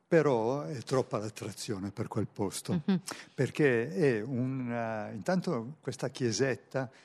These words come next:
Speaker 1: è così piccola, nello spartitraffico, con questo filare di alberi che già, per esempio, nel ventiquattro, quando feci questa esposizione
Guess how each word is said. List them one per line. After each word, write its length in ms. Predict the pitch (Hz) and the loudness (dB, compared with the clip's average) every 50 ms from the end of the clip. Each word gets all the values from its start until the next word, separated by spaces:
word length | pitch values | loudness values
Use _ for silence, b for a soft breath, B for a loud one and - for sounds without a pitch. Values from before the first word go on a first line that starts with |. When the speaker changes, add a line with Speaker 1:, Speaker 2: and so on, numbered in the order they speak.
| B B B B | B B B B
Speaker 1:
è 280 | - 175 135 131 131 131 | -2 0 0 0 0 -2
così 340 | - - 135 120 113 156 180 | -2 -2 -2 0 0 0 -2
piccola, 800 | - - - 139 139 - - - - 113 101 95 92 90 92 104 _ | -2 -2 -2 0 0 0 -2 -4 -4 -4 -4 -4 -4 -6 -8 -12 _
nello 440 | - 160 120 127 139 143 147 147 147 | -8 -4 -4 -2 -2 -2 -2 -2 -4
spartitraffico, 1200 | 123 - - - 170 160 - - 175 156 - - 175 170 165 - - - 175 - - 180 175 175 B B B B B B - | -4 -4 -4 -4 -4 -4 -4 -4 -6 -4 -4 -2 -2 -2 -2 -2 -4 -4 -4 -2 -2 0 0 0 B B B B B B -4
con 180 | - 156 131 | -2 -2 0
questo 320 | 117 - 165 131 - - 147 | 0 0 -2 0 0 -2 -2
filare 540 | - - 160 147 156 170 175 170 170 175 | 0 0 0 2 2 2 2 2 2 2
di 160 | 156 139 160 156 | 2 2 2 2
alberi 480 | 151 165 170 165 175 185 185 190 170 | 2 2 2 2 2 2 2 2 0
che 280 | - - 143 120 110 101 b b b b b b b _ | 0 -2 -2 -2 -2 -4 b b b b b b b _
già, 280 | - 117 123 180 165 | -2 2 2 2 4
per 140 | - - 127 | 2 -2 -2
esempio, 300 | 117 113 160 135 - 127 | 0 0 0 -2 -2 -2
nel 140 | 113 117 117 | -2 -2 -2
ventiquattro, 800 | 107 127 123 107 - 160 - - 127 104 98 - - - 110 - | -2 -2 -2 -2 -4 -6 -4 -4 -4 -4 -4 -6 -10 -8 -8 -8
quando 280 | - 127 110 107 110 | -6 -6 -4 -4 -4
feci 360 | 104 - - 135 123 - - | -4 -4 -4 -4 -4 -4 -8
questa 360 | 110 - 120 104 - - 123 110 | -8 -6 -8 -8 -6 -6 -6 -6
esposizione 920 | 101 - - - 113 92 107 104 - - - 131 117 120 120 120 110 101 | -6 -8 -10 -12 -10 -10 -10 -10 -10 -6 -4 -2 -2 0 -2 -2 -4 -6